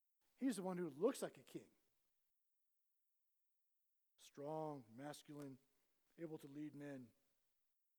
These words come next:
God says, "No, you're looking on the outside." In fact,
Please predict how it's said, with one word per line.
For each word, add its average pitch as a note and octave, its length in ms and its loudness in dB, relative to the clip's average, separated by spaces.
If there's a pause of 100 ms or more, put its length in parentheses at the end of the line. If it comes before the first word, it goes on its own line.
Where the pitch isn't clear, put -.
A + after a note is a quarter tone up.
(1300)
God D3+ 160 -6
says, C#3 180 -12
"No, E3 400 -2 (1120)
you're F3+ 140 0
looking F3 280 -4
on C#3 100 -8
the C3 120 -8
outside." A#2 320 -12 (2500)
In - 60 -20
fact, G3+ 360 8